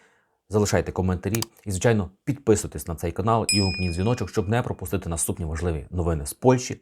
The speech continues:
кордону та й не тільки. Який ж наступний крок в допомозі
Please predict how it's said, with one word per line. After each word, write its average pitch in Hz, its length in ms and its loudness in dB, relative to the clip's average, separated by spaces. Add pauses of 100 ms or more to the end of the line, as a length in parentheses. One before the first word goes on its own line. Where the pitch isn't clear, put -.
кордону 80 540 -2 (120)
та 110 80 -6
й 113 40 -2
не 101 80 -4
тільки. - 300 -14 (240)
Який 110 260 2
ж 143 160 -2
наступний 123 460 2
крок 92 400 4
в 98 120 0
допомозі 101 560 4